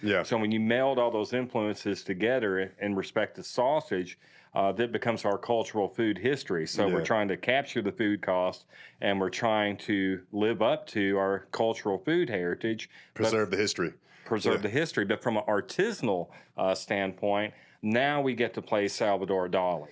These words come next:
Speaker 1: Yeah, nobody, no, before, you know, back in the day, they weren't doing these blueberry Gouda, you know, I mean, they might have been, but it wasn't something you see regularly on the,
Speaker 2: Mm-mm.
Speaker 1: on the, on the menu. It might be someone special for, like, at Christmas or something for their family,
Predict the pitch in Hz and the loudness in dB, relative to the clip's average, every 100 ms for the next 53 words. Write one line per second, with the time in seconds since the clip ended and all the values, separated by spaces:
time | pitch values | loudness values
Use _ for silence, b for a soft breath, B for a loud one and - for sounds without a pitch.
0 | B - 156 127 143 147 131 135 131 127 | B 0 2 4 2 2 0 0 0 0
1 | 120 160 156 123 107 117 104 101 107 104 | 0 2 2 0 -2 0 0 2 0 0
2 | 98 101 98 104 101 95 - - - 110 | 0 0 2 0 0 -2 -6 -12 -4 0
3 | 101 98 95 95 90 92 107 104 101 98 | 2 2 0 -2 -4 -4 0 2 2 2
4 | 95 90 107 101 98 95 92 85 101 104 | 0 -2 -2 0 2 2 0 -2 -2 0
5 | 98 98 123 180 196 165 170 104 95 110 | 0 0 0 2 2 2 0 0 -2 0
6 | 113 131 127 104 95 - - 123 120 107 | 0 0 0 0 -4 -6 -10 -4 -2 -2
7 | 101 95 120 98 101 98 95 95 92 87 | -4 -4 -2 0 0 2 2 0 0 -2
8 | - - 98 87 80 78 101 95 95 101 | -4 -8 -8 -6 -10 -2 0 0 0 0
9 | 92 110 95 101 98 92 - 98 90 - | 0 0 0 0 -2 -4 -2 -2 -2 -2
10 | 101 - 95 - 87 87 92 - 110 - | -4 -2 -2 -2 -2 -2 -4 -2 -2 -2
11 | 95 98 87 90 98 - 85 - 107 101 | -2 -4 -4 -4 -4 -4 -6 -4 -2 -2
12 | 87 85 | -4 -6